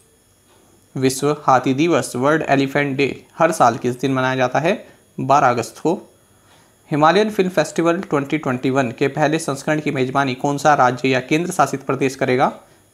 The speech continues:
लद्दाख। किस राज्य ने आईटी क्षेत्र के लिए राजीव गांधी पुरस्कार शुरू करने की घोषणा की है? महाराष्ट्र। किस राज्य ने काकोरी ट्रेन संय-, षड्यंत्र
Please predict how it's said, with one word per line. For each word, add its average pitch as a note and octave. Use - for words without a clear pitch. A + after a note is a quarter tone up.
लद्दाख। B2
किस D#3+
राज्य D#3
ने F3
आईटी D3
क्षेत्र D#3
के D#3+
लिए D#3+
राजीव D3
गांधी D3
पुरस्कार C#3+
शुरू C3+
करने C#3+
की B2
घोषणा B2+
की B2+
है? E3+
महाराष्ट्र। C3
किस D#3+
राज्य F#3+
ने G#3
काकोरी E3+
ट्रेन D3+
संय-, C3+
षड्यंत्र D3